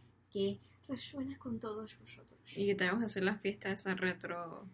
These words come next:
Speaker 1: Vamos a hacerla.
Speaker 2: <laughs>
Speaker 1: Vamos a comentarla en Insta.
Speaker 2: Two thousands.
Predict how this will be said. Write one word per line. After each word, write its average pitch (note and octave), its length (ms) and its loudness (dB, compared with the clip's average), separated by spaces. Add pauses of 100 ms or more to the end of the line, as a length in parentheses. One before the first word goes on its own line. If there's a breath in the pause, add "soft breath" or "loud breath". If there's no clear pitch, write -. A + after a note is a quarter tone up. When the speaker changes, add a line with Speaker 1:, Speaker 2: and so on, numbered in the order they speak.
Speaker 1:
Vamos F#4 220 4
a F#4+ 60 6
hacerla. C4 1040 6
Speaker 2:
<laughs> - 20 -2
Speaker 1:
Vamos F#4+ 240 4
a - 20 -2
comentarla G#3+ 420 0
en G#3+ 100 2
Insta. F#3+ 160 4
Speaker 2:
Two - 20 -4 (100)
thousands. - 540 0